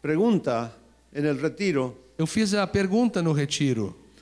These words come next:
Speaker 1: La he repetido muchas veces.
Speaker 2: E eu repeti essa pergunta muitas vezes.
Speaker 1: Y tengo que repetirla esta noche
Speaker 2: E
Speaker 1: también.
Speaker 2: preciso repetir nessa noite também.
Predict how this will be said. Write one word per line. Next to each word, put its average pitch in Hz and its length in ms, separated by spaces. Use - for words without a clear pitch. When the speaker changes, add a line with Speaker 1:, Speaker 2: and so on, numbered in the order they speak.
Speaker 1:
La 147 100
he 165 60
repetido 180 560
muchas 190 320
veces. 165 440
Speaker 2:
E 156 60
eu 170 80
repeti 185 380
essa 214 160
pergunta 190 400
muitas 190 340
vezes. 110 480
Speaker 1:
Y 131 60
tengo 202 360
que 156 440
repetirla 156 600
esta 147 180
noche 190 300
Speaker 2:
E - 40
Speaker 1:
también. 135 560
Speaker 2:
preciso 214 460
repetir 190 480
nessa 196 240
noite 190 280
também. 120 440